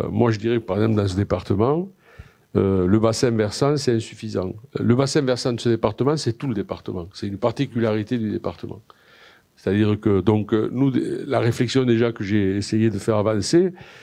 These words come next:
c'est de dire, ne travaillons pas sur un bassin versant, mais à l'échelle d'un département où quatre-vingt-dix pour cent de l'eau naît et meurt, si je puis dire,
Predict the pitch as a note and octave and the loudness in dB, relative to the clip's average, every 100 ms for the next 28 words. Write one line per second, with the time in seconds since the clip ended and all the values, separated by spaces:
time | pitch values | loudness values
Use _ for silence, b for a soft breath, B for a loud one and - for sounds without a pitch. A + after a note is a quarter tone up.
0 | B - B2 A2+ A2 A#2+ D#3+ D#3+ D#3+ B2+ | B -2 2 4 4 4 2 2 0 0
1 | C3 B2+ B2 A#2+ A2+ G#2+ A#2+ - G#2+ C3 | 0 2 2 0 -2 -2 -4 -4 -2 0
2 | A#2+ G#2+ A2+ G#2 G2+ D#3 D#3+ B2+ A2+ A2+ | 0 -2 -4 -4 -4 -2 0 2 2 2
3 | C3 A2+ A#2 A2 G#2 G2+ - G#2+ D3 C#3 | 0 2 0 0 -2 -4 -2 0 2 0
4 | - C3+ C3+ B2 A#2+ A#2 A2+ - - A#2 | 0 -2 0 0 0 0 -2 -4 -2 -2
5 | G#2+ G2 B2+ D3+ A#2+ C3+ C#3+ A#2 G#2+ B2+ | 2 2 2 2 2 2 2 -2 -2 0
6 | D3+ - - _ _ F2 F2 F2+ G2 G#2+ | -2 -4 -16 _ _ -16 -16 -14 -12 -10
7 | C3 | -10